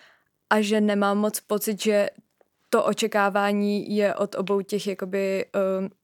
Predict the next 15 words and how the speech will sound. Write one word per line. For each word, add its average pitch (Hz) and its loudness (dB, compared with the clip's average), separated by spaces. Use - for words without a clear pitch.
od 202 0
mužů 202 0
i 180 0
od 208 0
žen 214 0
stejný, 196 -4
že 202 -2
nemám 196 -2
pocit, 196 -6
že 190 -4
třeba 190 -6
na 190 -2
mladý 190 -2
muže, 196 -4
nebo 196 -2